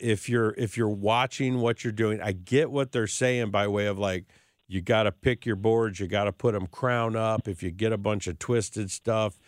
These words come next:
you know, you gotta, like, order more and then return some to get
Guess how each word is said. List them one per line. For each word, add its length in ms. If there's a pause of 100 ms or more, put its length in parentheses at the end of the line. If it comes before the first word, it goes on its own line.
(360)
you 120
know, 160
you 220
gotta, 500
like, 380 (140)
order 440
more 760 (560)
and 300
then 460
return 680
some 560 (680)
to 100
get 400